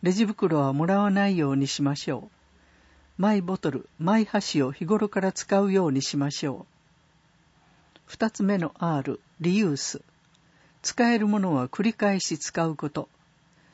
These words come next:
シャンプーや洗剤は詰め替え用の製品を選びましょう。リサイクルショップやフリーマーケットアプリを活用しましょう。三つ目のアール、リサイクル。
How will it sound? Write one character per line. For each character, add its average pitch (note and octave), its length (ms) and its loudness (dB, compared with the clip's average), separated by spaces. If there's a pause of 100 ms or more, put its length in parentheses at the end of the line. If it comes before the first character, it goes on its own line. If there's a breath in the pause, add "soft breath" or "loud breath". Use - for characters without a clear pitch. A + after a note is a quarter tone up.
(160 soft breath)
シ - 160 -2
ャ A3+ 40 4
ン A3+ 80 0
プ D#3+ 200 0
ー - 40 4
や C#3+ 160 2
洗 G3+ 260 2
剤 F#3 260 0
は E3+ 260 -2
詰 G#3+ 260 2
め A3+ 60 4
替 G#3+ 240 2
え G#3+ 40 2
用 G3 220 2
の F#3 100 -2
製 F3+ 240 0
品 E3+ 340 -2
を D#3+ 140 0
選 E3 180 2
び E3+ 80 -6
ま D#3+ 140 -2
し - 160 -6
ょ - 160 -4
う。 - 920 -16
リ E3 80 0
サ A3+ 160 2
イ A3 80 0
ク G3+ 120 -2
ル G3 100 4
シ G3 140 0
ョ F#3 40 4
ッ - 20 -2 (120)
プ D#3+ 100 0
や C#3+ 240 2
フ - 160 -2
リ A3+ 160 6
ー G#3+ 40 4
マ G#3 160 2
ー G3+ 40 -4
ケ G3+ 140 0
ッ G3 60 2 (100)
ト F#3+ 160 4
ア G3+ 40 0
プ - 140 -2
リ C#3+ 140 2
を C3+ 100 0
活 D#3+ 360 -4
用 F3 180 2
し - 160 -4
ま D#3 140 0
し - 160 -8
ょ C3+ 220 -6
う。 - 1400 -16
三 F3+ 80 2
つ - 200 -2
目 G#3+ 160 2
の F#3+ 160 -4
ア E3 180 0
ー C#3 60 0
ル、 C3 180 -8 (180)
リ E3 120 -2
サ G3 200 0
イ E3+ 100 -2
ク - 160 -10
ル。 - 140 -10